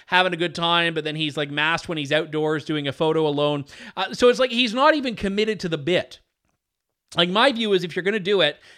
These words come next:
at least commit to it. At least be the mask guy. Uh, there was a great photo at one of the, I think it was the G seven or the G twenty finance ministers meeting where they were in London,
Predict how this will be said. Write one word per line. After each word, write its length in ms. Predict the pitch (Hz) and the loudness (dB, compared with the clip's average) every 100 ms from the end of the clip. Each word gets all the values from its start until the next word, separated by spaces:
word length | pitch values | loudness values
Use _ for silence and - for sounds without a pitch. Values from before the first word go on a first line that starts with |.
| - | -6
at 120 | 175 | -4
least 260 | 240 240 | -4 -6
commit 340 | - 196 208 180 | -6 -2 -2 -4
to 140 | 135 | -8
it. 80 | 110 | -6
At 100 | 123 | -4
least 240 | 202 165 | -4 -4
be 160 | 143 202 | -4 -2
the 120 | 170 | -2
mask 440 | 151 165 185 - 135 | -2 -2 -2 -4 -4
guy. 520 | 156 180 123 82 - - - - | 2 2 0 -4 -14 -20 -20 -6
Uh, 100 | 175 | 0
there 140 | 185 208 | 4 4
was 120 | 190 | 4
a 60 | |
great 300 | 185 208 247 | 2 2 2
photo 440 | - 202 196 175 180 | 2 2 6 4 4
at 300 | 165 165 156 | 4 4 2
one 160 | 175 190 | -2 0
of 80 | |
the, 200 | 185 170 | 4 4
I 60 | 165 | 2
think 120 | 220 | -2
it 40 | 262 | -8
was 120 | 180 | -8
the 80 | 175 | -8
G 240 | 147 220 | -6 -6
seven 380 | - 202 190 170 | -2 0 0 -2
or 40 | |
the 100 | 156 | -4
G 200 | 143 180 | -4 -6
twenty 300 | - 185 165 | -6 -6 -6
finance 460 | - 156 156 151 - | -4 -4 -2 -4 -6
ministers 400 | 135 123 135 120 | -6 -6 -8 -4
meeting 340 | 127 120 123 | -2 -2 -2
where 240 | 135 135 - - - - | 0 0 -2 -12 -20 -10
they 140 | 151 170 | -2 0
were 140 | 170 | 2
in 140 | 196 196 | 0 0
London, 640 | 170 175 160 139 135 165 | 0 0 0 -2 -2 -8